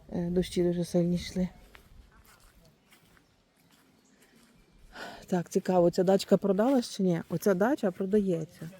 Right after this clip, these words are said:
Вона має ділянку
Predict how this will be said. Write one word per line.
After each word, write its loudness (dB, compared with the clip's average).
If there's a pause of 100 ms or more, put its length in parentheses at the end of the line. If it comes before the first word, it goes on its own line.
(1200)
Вона 6
має 8
ділянку 4